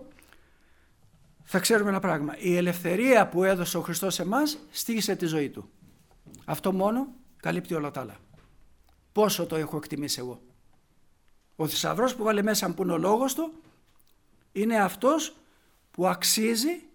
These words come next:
και συντηρεί όλο το σύμπαν. Είναι ο αιώνιος λόγος, ο απαρχής. Απαρχής ήταν ο λόγος. Και ο λόγος ήταν παρά το Θεό. Πριν γίνουν όλα αυτά, ο λόγος τα έφτιαξε, ο ίδιος ο Θεός.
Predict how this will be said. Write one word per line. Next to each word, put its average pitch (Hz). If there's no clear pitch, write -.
και 202
συντηρεί 214
όλο 254
το 247
σύμπαν. 185
Είναι 196
ο 196
αιώνιος 214
λόγος, 143
ο 160
απαρχής. 190
Απαρχής 175
ήταν 285
ο 262
λόγος. 202
Και 151
ο 160
λόγος 240
ήταν 240
παρά 190
το 180
Θεό. 139
Πριν 240
γίνουν 214
όλα 202
αυτά, 294
ο 196
λόγος 208
τα 165
έφτιαξε, 143
ο 160
ίδιος 226
ο 262
Θεός. 190